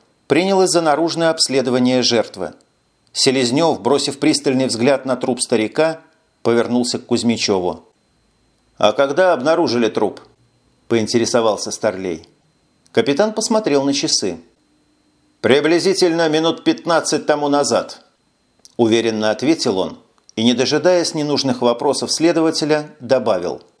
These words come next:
«Мы тут с товарищами проезжали и чисто случайно наткнулись на труп этого несчастного». «А где товарищи?» «Да в управление поехали. Дел не в проворот».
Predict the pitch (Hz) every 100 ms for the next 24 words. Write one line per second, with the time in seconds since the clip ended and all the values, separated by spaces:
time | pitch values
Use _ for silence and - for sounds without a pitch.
0 | _ _ _ _ _ _ _ 117 117 135
1 | 123 127 123 - 127 135 135 123 131 123
2 | 120 120 120 113 156 156 104 76 - _
3 | _ - 110 - 143 131 - 127 120 160
4 | 131 113 117 - 135 143 127 - 123 123
5 | 135 - 131 123 117 117 120 - 98 -
6 | 92 85 71 _ _ _ _ _ _ _
7 | _ _ _ - 113 120 151 220 208 175
8 | 104 90 - 85 - _ _ _ _ _
9 | _ _ _ - 110 120 123 123 110 135
10 | 175 175 156 147 - - 90 73 _ _
11 | _ _ 92 123 131 139 156 175 165 160
12 | 127 85 -